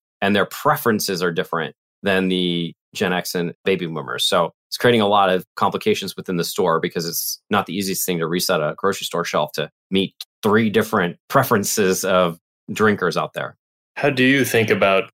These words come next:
Speaker 2: changing that set to meet those changing demographics?
Speaker 1: Well, I think we need to be smart about which categories we increase and which ones we shrink and how we do it, and not looking at just,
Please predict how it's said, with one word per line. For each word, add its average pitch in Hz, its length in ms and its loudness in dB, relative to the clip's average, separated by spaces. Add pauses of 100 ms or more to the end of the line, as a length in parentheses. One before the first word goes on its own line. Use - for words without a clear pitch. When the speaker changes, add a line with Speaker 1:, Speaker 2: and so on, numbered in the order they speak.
Speaker 2:
changing 95 760 0 (120)
that 110 220 0
set 95 360 2
to - 80 -2
meet 95 260 0
those 90 260 0
changing 92 360 0
demographics? 90 680 -2 (540)
Speaker 1:
Well, 143 180 6
I 156 80 4
think 185 180 0
we 143 100 4
need 143 100 4
to 127 80 2
be 113 100 0
smart 143 340 4
about 101 180 2
which 104 160 -4
categories 107 580 2
we 92 340 -2
increase 107 520 0
and 95 100 0
which 95 180 -2
ones 98 220 -2
we 90 80 -2
shrink 92 380 -2 (280)
and 98 180 0
how 127 280 4
we 107 140 2
do 92 240 2
it, 92 300 0
and 95 340 0 (260)
not 147 320 2
looking 131 300 2
at 101 140 0
just, - 420 -2